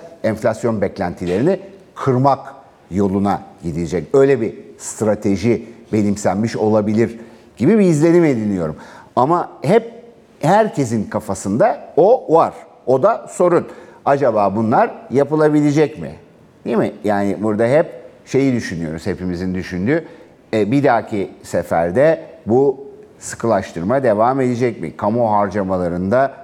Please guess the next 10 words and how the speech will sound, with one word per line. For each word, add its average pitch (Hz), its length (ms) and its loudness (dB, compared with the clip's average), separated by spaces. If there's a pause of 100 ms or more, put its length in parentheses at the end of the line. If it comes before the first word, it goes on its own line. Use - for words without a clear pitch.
(120)
acaba 104 720 0 (220)
bir, 135 400 0
e, 104 420 0
düşme 107 540 -2 (260)
meydana 104 420 0
gelecek 123 400 0
mi? 90 160 -6
Bu 131 120 2
arada 135 380 2 (320)
şunu 135 540 -2